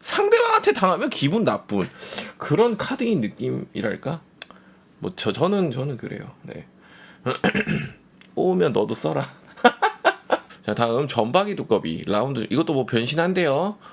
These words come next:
똑같네요. 오코, 사호, 뭐 스탯 나쁘지 않고 뒤에 나루 있다. 여기. 자, 거대한 심술 두꺼비. 야, 이거 거의 나루토 두꺼비 아니냐? 오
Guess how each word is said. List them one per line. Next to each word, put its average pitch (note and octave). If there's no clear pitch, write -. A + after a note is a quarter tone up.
똑같네요. D3+
오코, G#2+
사호, D3+
뭐 A2
스탯 D#3+
나쁘지 B2+
않고 G#2+
뒤에 B2+
나루 A#2+
있다. -
여기. -
자, -
거대한 C3
심술 F#3
두꺼비. G2
야, -
이거 F3
거의 C3
나루토 D3
두꺼비 F3+
아니냐? F3
오 C#3